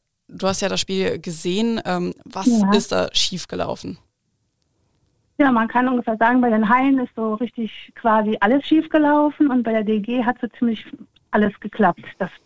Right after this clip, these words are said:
Speaker 2: ist in einer Kurzzusammenfassung.
Speaker 1: <laughs>
Speaker 2: Also es war eigentlich so, dass die Haie sich wie üblich sehr viel vorgenommen haben. Ist ja das Derby, da
Speaker 1: Mhm.
Speaker 2: will man sich ja gut zeigen. Nur dann sind sie übermotiviert ins Spiel gegangen,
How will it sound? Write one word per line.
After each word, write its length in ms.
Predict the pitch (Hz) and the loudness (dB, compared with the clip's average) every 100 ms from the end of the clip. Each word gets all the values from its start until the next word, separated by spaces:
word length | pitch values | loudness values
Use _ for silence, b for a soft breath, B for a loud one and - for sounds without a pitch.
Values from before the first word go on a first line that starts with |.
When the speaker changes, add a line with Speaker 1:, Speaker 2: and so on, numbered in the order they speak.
| _ - | _ 0
Speaker 2:
ist 120 | 254 247 | 2 4
in 120 | 277 | 2
einer 100 | 277 | 2
Kurzzusammenfassung. 960 | 254 247 - 185 196 196 - 202 180 - | 0 -2 -8 -6 -4 -4 -4 -4 -4 -8
Speaker 1:
<laughs> 220 | 202 - - | -10 -8 -2
Speaker 2:
Also 160 | 240 | 0
es 100 | 240 | 0
war 120 | 269 240 | 0 2
eigentlich 320 | 277 277 254 | 4 2 2
so, 120 | 269 | 2
dass 140 | 226 - | 2 -2
die 120 | 214 | 0
Haie 240 | 262 277 | 2 4
sich 180 | 240 - | 2 0
wie 100 | 240 | -2
üblich 500 | 269 302 - 247 - - | 2 0 2 -2 -2 0
sehr 140 | 233 | 0
viel 220 | - 220 214 | 2 -2 0
vorgenommen 600 | 262 277 285 285 285 254 | 2 4 4 6 4 4
haben. 240 | 269 247 | 4 2
Ist 120 | 208 | 0
ja 80 | 196 | -4
das 120 | 180 - | -6 -4
Derby, 380 | 208 233 262 269 B B B B | 0 0 2 -2 B B B B
da 100 | 190 | 0
Speaker 1:
Mhm. 40 | 196 | 2
Speaker 2:
will 80 | |
man 160 | 202 190 | 2 2
sich 140 | 190 202 | -2 -4
ja 100 | 190 | -2
gut 180 | 202 _ | -4 _
zeigen. 380 | 220 214 262 311 b b b b b _ _ | 0 2 4 2 b b b b b _ _
Nur 120 | 285 | 2
dann 160 | 269 277 | 6 6
sind 180 | 277 254 | 4 2
sie 80 | 269 _ | -2 _
übermotiviert 720 | 302 330 277 254 240 226 233 | 0 2 2 2 -2 0 0
ins 220 | 233 226 - | 0 -4 -4
Spiel 260 | 277 330 | -2 0
gegangen, 440 | 330 320 320 330 | 0 2 4 4